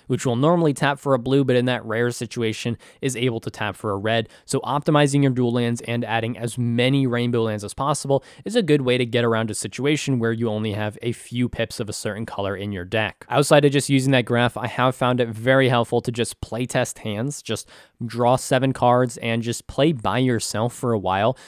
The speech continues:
to see if you're struggling on certain colors of mana. Gold fishing or playtesting can just be a good way to not only get comfortable with your deck,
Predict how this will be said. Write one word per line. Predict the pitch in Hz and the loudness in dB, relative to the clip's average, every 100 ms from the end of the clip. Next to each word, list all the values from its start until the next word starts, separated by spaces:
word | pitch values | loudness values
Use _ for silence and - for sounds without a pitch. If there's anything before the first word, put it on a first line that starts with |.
| - | -8
to | - | -6
see | - 175 | -2 0
if | 202 214 | 0 4
you're | 202 156 | 6 4
struggling | - - - 113 147 131 98 | -2 -8 0 2 4 2 0
on | 92 | -4
certain | - 110 120 | -6 -4 -4
colors | - 113 113 101 | -2 0 0 -2
of | 98 | -4
mana. | 101 113 107 - 127 | -2 -2 -4 -6 4
Gold | 131 147 | 6 6
fishing | - 165 - 156 | 6 2 2 0
or | 127 113 | 0 0
playtesting | - 160 - 156 - 156 | 2 0 4 2 2 0
can | 160 | 0
just | 160 - | 0 0
be | 214 | 4
a | 175 | 4
good | 123 143 | 6 4
way | 120 117 117 | 4 2 2
to | - 131 | 0 2
not | 135 | 4
only | 143 131 | 6 4
get | 117 - | 2 0
comfortable | 139 131 131 123 | -2 -2 0 2
with | 123 - | 2 0
your | 110 | -4
deck, | 95 120 139 | 0 0 0